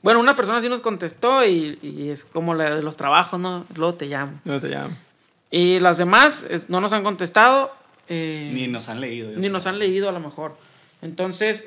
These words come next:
Speaker 1: pero así que alguien nos diga,
Speaker 3: No.
Speaker 1: lo más cercano a no, es el de esta persona que te digo que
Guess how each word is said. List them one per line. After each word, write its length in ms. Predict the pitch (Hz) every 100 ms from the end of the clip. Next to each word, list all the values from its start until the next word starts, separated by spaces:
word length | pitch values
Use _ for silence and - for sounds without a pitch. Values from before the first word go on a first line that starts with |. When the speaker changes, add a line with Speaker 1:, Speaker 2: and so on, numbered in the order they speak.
| - _ _ _ _
Speaker 1:
pero 320 | 196 196 180
así 300 | 156 170 240
que 100 | 233
alguien 240 | 226 220 214
nos 140 | 180
diga, 420 | 185 196 214 - - _ _ _
Speaker 3:
No. 140 | 101 175
Speaker 1:
lo 80 | 185
más 160 | 220
cercano 380 | 247 233 240 240
a 40 |
no, 300 | 214 240 370 - -
es 160 | 151 170
el 120 | 160
de 120 | 151
esta 200 | 147 165
persona 300 | 156 151 156
que 80 | 151
te 140 | 147
digo 160 | 143 139
que 160 | -